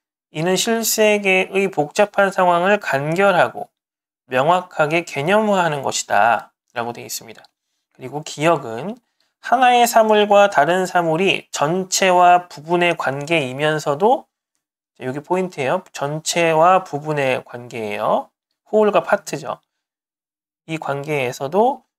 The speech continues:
독립적이다라는 게 포인트고요. 그 다음에 니은은 하나의 사물이 다른 사물의 상위 개념인 관계를 나타내며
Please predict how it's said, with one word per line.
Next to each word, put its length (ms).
독립적이다라는 1500
게 100
포인트고요. 720
그 60
다음에 180
니은은 580
하나의 400
사물이 720
다른 340
사물의 360
상위 500
개념인 560
관계를 540
나타내며 800